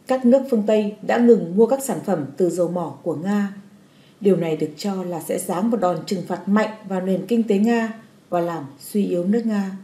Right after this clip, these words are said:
Tuy nhiên, trái ngược với dự kiến của các nước phương Tây, những chính sách của họ đối với Nga lại đang đưa các nước này đối mặt với tình trạng lạm phát tăng cao, thiếu nhiên liệu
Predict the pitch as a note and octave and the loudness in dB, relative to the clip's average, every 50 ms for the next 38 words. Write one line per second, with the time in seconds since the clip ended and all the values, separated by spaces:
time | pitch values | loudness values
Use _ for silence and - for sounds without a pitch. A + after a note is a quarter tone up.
0 | - - _ _ _ _ _ _ _ _ _ _ _ _ _ _ - A3 G#3 F#3+ | -18 -20 _ _ _ _ _ _ _ _ _ _ _ _ _ _ 0 2 4 6
1 | F#3+ G3 G3 F#3 F3 F3+ - - - _ - - G#3 F#3+ G#3+ A#3+ C4 - - - | 6 4 2 0 -4 -10 -12 -16 -20 _ -4 0 2 4 6 6 4 4 2 -2
2 | F3 F#3+ F#3+ F#3+ A3+ B3 - - - A#3+ - - - G3 F3+ G#3+ - - G3 G#3+ | -2 2 4 4 4 2 2 0 -2 -4 -4 -2 -2 0 0 0 0 -2 -4 -4
3 | A3 A3 A#3+ C4 C#4 C4+ - - A#3+ G#3+ G#3 A3 A3 A3 A3 G#3 G#3 - - - | 0 2 4 4 4 2 0 0 0 0 2 2 2 2 2 0 -2 -6 -12 -18
4 | - - - - - - B3 B3+ D4 - B3+ A3+ - C#4+ D#4 D4+ - - D#3 D#3+ | -20 -20 -20 -10 -2 2 2 2 2 2 0 0 0 0 -2 -2 -2 -2 0 0
5 | F3 E3+ - - - F3 F3 F#3 F#3+ G#3 G3+ G#3+ A3+ A3+ A3 G#3+ G3+ - - - | 0 0 -2 -2 -2 -2 -2 0 0 0 0 2 0 0 -2 -4 -6 -10 -14 -20
6 | - - - - F3+ F3+ F#3 - - - F#3 F#3+ F#3 F#3 G3+ G3+ F#3+ F3+ G3+ A#3 | -20 -20 -12 -6 -2 -2 -2 -2 -2 -4 -4 -4 -4 -2 -2 0 0 0 -2 -4
7 | A#3 - A#3+ B3+ B3+ A#3+ G#3+ G3 E3+ D#3 - - - - - - - - A#3 B3 | -2 -2 -2 -2 0 0 -2 -2 -2 -4 -8 -14 -20 -20 -20 -14 2 6 6 8
8 | C4+ C#4 D4 C#4 - - - G#3+ A3 A3+ B3+ G#3 G3+ A3+ A3+ G#3 - - - - | 8 6 4 0 -2 -2 0 0 2 2 2 0 2 0 -2 -2 -4 -6 -10 -8
9 | - F#3+ G#3 G#3 G3+ - - - C4+ D#4 D#4+ - - A#3+ A3+ A3 - A#3+ A3+ A3+ | -4 0 0 0 0 -2 -4 -2 -2 -2 -2 -2 -2 -2 -2 0 2 2 4 4
10 | A3+ A3 A3 A3 - - - - _ - B3+ A#3+ B3 C4+ C#4 D4+ C#4 C4 C4 A#3+ | 4 2 0 -4 -12 -18 -20 -20 _ 8 10 10 10 10 6 2 4 6 6 4